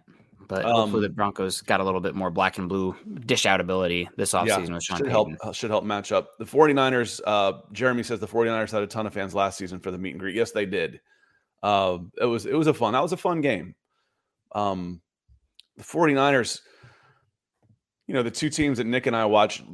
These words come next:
Speaker 2: every week, the Falcons and Broncos, they both lo-, they both beat the forty-niners.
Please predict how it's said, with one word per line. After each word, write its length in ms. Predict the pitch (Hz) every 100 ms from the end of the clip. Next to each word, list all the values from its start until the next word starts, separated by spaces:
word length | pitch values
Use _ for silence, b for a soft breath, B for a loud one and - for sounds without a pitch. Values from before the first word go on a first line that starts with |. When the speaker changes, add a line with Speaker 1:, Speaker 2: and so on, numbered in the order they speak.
| -
Speaker 2:
every 280 | 110 113 107
week, 480 | 95 117 110 85 -
the 80 |
Falcons 420 | - 107 107 107 95
and 100 | 85
Broncos, 680 | 95 110 113 85 80 - - _ _
they 100 | 165
both 340 | 110 131 151
lo-, 240 | - 90 123
they 120 | 147
both 400 | 123 151 214 -
beat 160 | 98
the 80 | 92
forty-niners. 960 | - 95 95 - - 170 - - - -